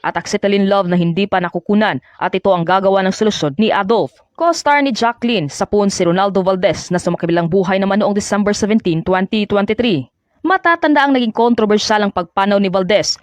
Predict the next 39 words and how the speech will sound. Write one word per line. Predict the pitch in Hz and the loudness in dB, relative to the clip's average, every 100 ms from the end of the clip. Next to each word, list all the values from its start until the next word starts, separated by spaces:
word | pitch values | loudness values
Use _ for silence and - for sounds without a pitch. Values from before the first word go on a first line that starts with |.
| _ | _
dahil | 160 185 190 | -4 0 0
kumalat | 175 180 196 196 | 0 0 0 0
ang | 180 170 | 0 0
video | 196 185 202 139 | -2 2 0 2
nang | 196 320 | -2 -2
imbestigahan | 277 - 226 233 240 | -2 -2 -2 0 0
ng | 214 | -2
Quezon | 214 208 214 | 0 0 0
City | 196 208 208 | -2 -2 -4
Police | 196 190 - | -2 -4 -2
District | 196 - 208 185 | -4 -2 -4 -4
ang | 196 | -4
kanyang | 196 196 | -2 -4
pagkamatay | 208 202 202 - 214 151 - _ - | -4 -2 -4 -2 -2 -2 -6 _ -8
na | 165 | -6
dahilan | 170 180 190 190 | -2 0 0 0
para | 185 185 | -2 0
matanggal | 180 185 185 190 | -2 -2 -2 -2
sa | 190 | -4
pwesto | - 190 - 151 | -2 -2 -2 -2
ang | 151 | -2
tatlong | - - 208 | -4 -4 -2
pulis | 226 165 | -2 -2
sa | - 202 | -4 -6
Station | - 165 175 180 | -4 -4 -2 0
eleven. | 254 190 202 156 127 _ 359 | 0 2 0 0 -8 _ -2
May | 381 349 | 0 2
mahalagang | 311 294 262 262 | 2 2 2 0
aral | 220 240 240 220 | 0 0 2 2
na | |
natutunan | 196 190 196 214 214 175 | 0 -2 0 2 2 0
sa | - 190 | -2 -2
nangyari | 175 190 196 180 | 0 2 0 -2
sa | |
investigasyon | 180 175 - 180 - 196 180 | -2 -2 -2 -4 -2 -2 -2
sa | - | -4
kaso | 165 185 - 196 | -4 -4 -2 -2
ni | |
Valdez | 185 190 220 151 - | 0 0 2 0 -4